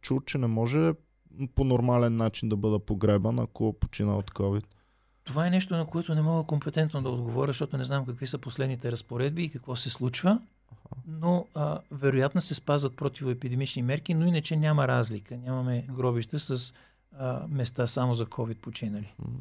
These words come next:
Speaker 1: добре. Ами, добре, много интересно ми е. А, ценя и вашето време. Не знам колко време
Speaker 2: Трябва,
Speaker 1: имате.
Speaker 2: след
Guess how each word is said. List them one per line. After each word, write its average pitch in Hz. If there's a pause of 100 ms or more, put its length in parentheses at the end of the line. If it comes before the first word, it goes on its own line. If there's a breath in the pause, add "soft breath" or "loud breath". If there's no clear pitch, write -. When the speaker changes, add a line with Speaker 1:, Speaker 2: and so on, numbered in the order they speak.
(160)
Speaker 1:
добре. 127 (360 loud breath)
Ами, 127 (260)
добре, 120
много 160
интересно 143
ми 135
е. 160 (320)
А, 135 (140)
ценя 131
и 147
вашето 143
време. 135
Не 135
знам 127
колко 139
време 135
Speaker 2:
Трябва, 135
Speaker 1:
имате. 147
Speaker 2:
след 139